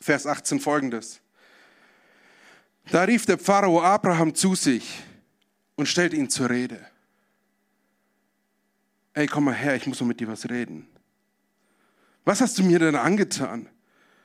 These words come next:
Warum hast du mir nicht gesagt, dass sie deine Frau ist? Warum hast du behauptet, dass sie deine Schwester sei,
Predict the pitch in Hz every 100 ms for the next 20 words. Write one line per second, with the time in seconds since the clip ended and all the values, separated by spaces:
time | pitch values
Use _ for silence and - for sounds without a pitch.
0 | _ _ _ _ _ _ _ _ _ _
1 | _ _ - 160 214 202 196 185 175 160
2 | - 147 135 175 175 - 139 139 143 143
3 | - 151 147 123 107 - - - _ _
4 | _ _ _ _ _ 170 240 220 - 160
5 | - 190 208 214 135 143 143 139 143 139
6 | - 190 196 - 147 120 110 95